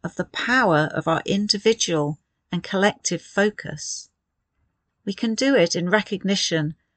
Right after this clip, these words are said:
that the world can never be truly broken, however often it might seem that way to us.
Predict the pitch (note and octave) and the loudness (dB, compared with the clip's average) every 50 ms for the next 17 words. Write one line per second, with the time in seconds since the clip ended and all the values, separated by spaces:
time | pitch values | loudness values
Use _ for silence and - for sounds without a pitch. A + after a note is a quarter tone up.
0 | _ _ - - - G3+ F#3 F#3+ G#3+ A3 G#3+ G#3+ G#3 - - - G#3 G3 G3+ A3+ | _ _ -4 -2 -2 0 2 4 6 6 6 6 4 0 -2 0 0 2 4 4
1 | B3+ - - F3+ - E3+ D#3 D#3 - - - - F3 E3 D3+ D#3+ D3+ - D#3+ D3+ | 2 2 0 0 2 2 0 2 0 -2 -2 0 0 2 2 0 -2 0 0 0
2 | D3+ D3+ - - - - C#3 - C#3+ - _ _ _ _ _ _ _ - F3+ F3+ | 0 -2 -4 -8 -8 -6 -6 -6 -8 -10 _ _ _ _ _ _ _ -6 -2 0
3 | G3 G#3 A3 - F#3+ C#3+ - - - _ - F3+ F3+ - - - D3 C#3 C3+ - | 2 2 2 0 -2 -4 -6 -8 -8 _ -4 -4 -4 -6 -4 -4 -2 -2 -4 -6
4 | - - - - E3 E3 - - - - - - F3+ F3 D#3+ D3 D3+ C#3+ D3 - | -8 -8 -6 -2 -2 -2 -2 -2 -4 -4 -2 -2 0 0 0 -2 -2 -2 -4 -4
5 | - - D#3 D#3 D3+ D3 - - - D#3 D#3+ D3 C3+ C#3+ - - - - - - | -2 -2 -2 -2 -2 -2 -4 -4 -4 -2 -2 -2 -2 -4 -6 -8 -8 -10 -10 -12